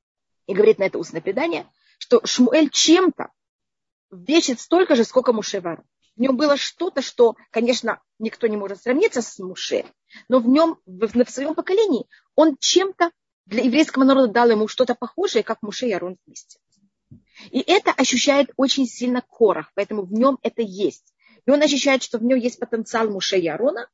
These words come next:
а ему ничего не дают. А он в тени.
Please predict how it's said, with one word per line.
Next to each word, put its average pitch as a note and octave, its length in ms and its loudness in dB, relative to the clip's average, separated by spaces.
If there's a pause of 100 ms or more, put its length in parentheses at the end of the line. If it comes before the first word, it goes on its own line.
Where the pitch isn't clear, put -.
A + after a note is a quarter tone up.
(440)
а A3+ 160 -4
ему A#3+ 420 2
ничего A3+ 580 0
не B3 180 2
дают. C4 440 4 (1300)
А G#3 120 -2
он C#4 200 0
в - 60 -20
тени. E4 420 -2